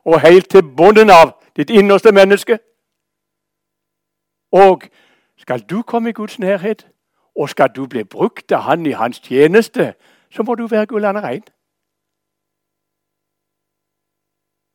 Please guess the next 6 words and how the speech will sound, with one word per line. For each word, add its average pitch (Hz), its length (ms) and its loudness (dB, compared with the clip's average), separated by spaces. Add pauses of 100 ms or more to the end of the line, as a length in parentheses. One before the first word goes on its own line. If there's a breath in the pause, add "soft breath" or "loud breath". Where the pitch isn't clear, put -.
(1120)
Hør, 143 300 -8 (1080)
slik 226 580 -10
ser 143 380 -6
den 160 320 -8
rettferdigheten 151 840 -12
ut. 285 440 -16